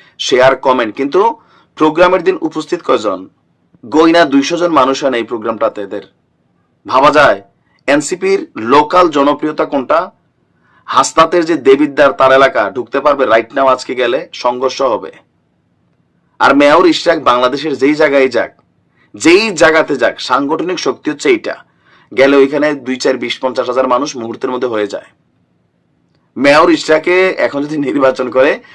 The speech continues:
সে বিপুল ভোটে পাশ করবে। হাসনাতের জামানত বাজেয়াপ্ত হবে যদি তারা এরকম সিস্টেম টিস্টেম করতে না পারে আর কি।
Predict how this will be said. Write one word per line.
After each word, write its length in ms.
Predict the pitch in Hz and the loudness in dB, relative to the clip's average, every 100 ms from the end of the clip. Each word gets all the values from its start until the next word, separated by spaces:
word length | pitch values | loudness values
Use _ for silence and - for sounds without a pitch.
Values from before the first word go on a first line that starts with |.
| - | -18
সে 140 | - 127 | -6 -4
বিপুল 480 | 107 127 165 196 202 | -2 -4 -2 -2 -2
ভোটে 280 | 156 143 | -2 -2
পাশ 280 | 135 113 - | 0 -2 -2
করবে। 260 | - 104 98 | -6 -4 -4
হাসনাতের 560 | 110 117 - 160 165 | -4 -2 -2 -2 -2
জামানত 340 | 127 127 143 135 | 0 2 2 2
বাজেয়াপ্ত 500 | 120 120 131 - 110 | 0 0 0 -2 -6
হবে 260 | 101 - - _ _ _ _ - | -8 -10 -20 _ _ _ _ -4
যদি 220 | 123 131 | -2 0
তারা 420 | 135 135 160 208 _ _ _ _ | 2 4 4 0 _ _ _ _
এরকম 600 | 135 147 147 147 139 - _ _ _ _ _ _ _ _ _ _ | 2 2 4 2 0 -4 _ _ _ _ _ _ _ _ _ _
সিস্টেম 420 | - - - 165 160 | -6 -2 0 0 -2
টিস্টেম 260 | 156 156 | -4 -2
করতে 260 | 147 127 123 | -2 -2 0
না 120 | 120 | -2
পারে 240 | 113 104 | 0 -4
আর 100 | 92 82 | -4 -10
কি। 100 | - | -20